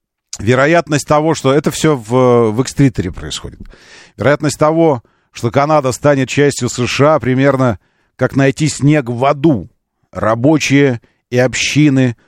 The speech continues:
в обеих наших странах выигрывают от того, что они являются, выигрывают от того, что являются крупнейшими торговыми партнерами друг другу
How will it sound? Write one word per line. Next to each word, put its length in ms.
в 60
обеих 300
наших 280
странах 600
выигрывают 560
от 120
того, 380
что 200
они 280
являются, 680
выигрывают 960
от 120
того, 240
что 120
являются 320
крупнейшими 500
торговыми 400
партнерами 600
друг 240
другу 340